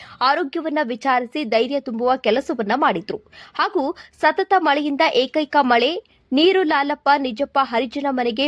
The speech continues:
ಮಳೆ ನೀರು ನುಗ್ಗಿರುವುದರಿಂದ ಮಾಜಿ ಶಾಸಕರಾದ ರಮೇಶ್ ಬೂಸನೂರ ಭೇಟಿಯನ್ನ ನೀಡಿ ಧೈರ್ಯವನ್ನ ತುಂಬಿದ್ರು. ಸತತ ಸುರಿಯುತ್ತಿರುವ ಮಳೆಯಿಂದ ಗೋಡೆ ಕುಸಿದು ಬಿದ್ದಿರುವಂತಹ ಮನೆಗಳಿಗೆ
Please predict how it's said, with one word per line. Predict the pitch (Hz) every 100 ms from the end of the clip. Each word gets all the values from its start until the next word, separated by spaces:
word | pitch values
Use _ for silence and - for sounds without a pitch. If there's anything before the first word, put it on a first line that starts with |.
| 254
ಮಳೆ | 208 233 269
ನೀರು | 262 254
ನುಗ್ಗಿರುವುದರಿಂದ | 240 208 247 247 226 233 269 202 - - _
ಮಾಜಿ | 254 285 269 370
ಶಾಸಕರಾದ | - 294 277 285 269 254 240 294
ರಮೇಶ್ | 233 226 294 285 214
ಬೂಸನೂರ | 254 - 254 247 262 214
ಭೇಟಿಯನ್ನ | 226 226 277 254 240
ನೀಡಿ | 233 226 226
ಧೈರ್ಯವನ್ನ | 214 254 294 226 196 262
ತುಂಬಿದ್ರು. | 285 180 180 - - - - -
ಸತತ | 277 339 339 370
ಸುರಿಯುತ್ತಿರುವ | - 262 285 - 254 254 269
ಮಳೆಯಿಂದ | 214 233 262 294 190 208
ಗೋಡೆ | 226 254 302 294
ಕುಸಿದು | 254 285 254 277
ಬಿದ್ದಿರುವಂತಹ | 254 208 247 233 226 233 208
ಮನೆಗಳಿಗೆ | 220 247 233 214